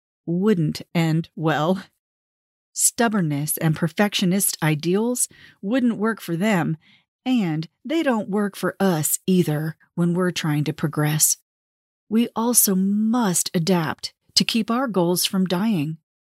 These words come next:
to find our own proper patterns that work within our individual environments. There are endless different ways that these principles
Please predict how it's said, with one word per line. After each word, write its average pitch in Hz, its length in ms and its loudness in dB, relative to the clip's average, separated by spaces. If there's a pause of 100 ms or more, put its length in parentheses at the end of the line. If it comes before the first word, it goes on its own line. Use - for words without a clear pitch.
(120)
to 208 100 -4
find 220 380 -2
our 214 280 -2
own 190 280 0
proper 196 420 -2
patterns 165 600 0
that 180 180 0
work 175 500 -2 (400)
within 180 340 0
our 175 220 0
individual 156 880 -2 (160)
environments. 151 920 -2 (1200)
There 240 140 0
are 247 100 -2
endless 277 340 0
different 190 380 -2
ways 160 440 -2
that 165 180 0
these 170 180 2
principles 156 800 0